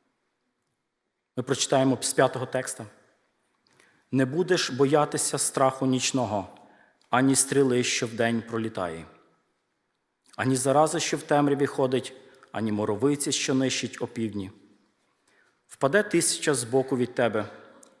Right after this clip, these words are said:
і десять тисяч праворуч від тебе, до тебе ж не дійде». Зараз стріли не літають, моровиця не ходить.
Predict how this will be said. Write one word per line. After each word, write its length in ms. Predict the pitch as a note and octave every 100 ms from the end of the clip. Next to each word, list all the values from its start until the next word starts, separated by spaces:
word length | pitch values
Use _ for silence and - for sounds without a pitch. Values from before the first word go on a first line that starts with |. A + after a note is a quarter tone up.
| _ _
і 80 | -
десять 460 | A2+ D3 E3 - -
тисяч 340 | C#3 - B2+
праворуч 540 | - A#2 A2 A2 G2+ G#2+
від 120 | -
тебе, 280 | G2 F2 F2 - _ -
до 120 | F#2
тебе 320 | - B2 B2+
ж 240 | A#2+ - - _ _ _
не 300 | G#2 G#2 G2+ - - _ _ _ -
дійде». 340 | G2+ E2 D#2 - _ _ _ _ _ _ _ _ _ _ _ _ -
Зараз 260 | B2+ C#3 C#3
стріли 400 | - D3+ D#3 A2
не 120 | F#2+
літають, 500 | F2 - G#2+ G2+ - - _ _ _ _ _ _ _ _ _ _ _ - _ -
моровиця 440 | C3 D3 D#3+ -
не 100 | E2
ходить. 360 | - G2 F2